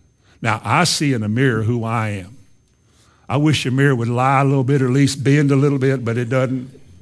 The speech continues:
That mirror is just absolutely brutal.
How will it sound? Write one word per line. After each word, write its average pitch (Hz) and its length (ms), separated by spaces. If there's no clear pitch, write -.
That 135 340
mirror 131 380
is 107 160
just 127 340
absolutely 131 460
brutal. 110 360